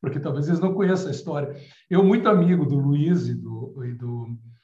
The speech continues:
do Felipe, fui convidado a, a, a, a integrar também, então, Rossi Pereira e Silva. E a doutora Mônica, hoje minha fraterna C E O e amiga, eh, deu bola preta, não, não, não queria que eu entrasse em condições dignas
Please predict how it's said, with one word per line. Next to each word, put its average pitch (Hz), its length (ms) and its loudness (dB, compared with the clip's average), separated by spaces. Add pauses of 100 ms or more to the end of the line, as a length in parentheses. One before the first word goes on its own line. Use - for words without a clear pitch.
(260)
do 156 120 2
Felipe, 180 460 4
fui - 200 0
convidado 175 840 2
a, 131 460 -6
a, - 0 -
a, 139 720 -8
a 139 80 -4
integrar 151 600 0
também, 156 280 -2
então, 143 440 -6 (280)
Rossi 143 560 -4 (280)
Pereira 165 320 4
e 190 60 4
Silva. 151 380 0
E 160 40 -2
a 175 60 0
doutora 185 440 0
Mônica, 196 480 -2
hoje 139 280 -6
minha 151 280 -8
fraterna 143 960 -4
C - 220 -4
E 151 60 0
O 170 240 2
e 147 80 2
amiga, 147 600 -2 (320)
eh, 202 80 0
deu 262 160 0
bola 196 300 2
preta, 175 400 0
não, 110 240 -8
não, 135 240 -4
não 151 200 -2
queria 190 280 -4
que 208 100 -8
eu 196 80 0
entrasse 175 460 -4
em 175 80 -2
condições 214 440 -2
dignas 160 680 -2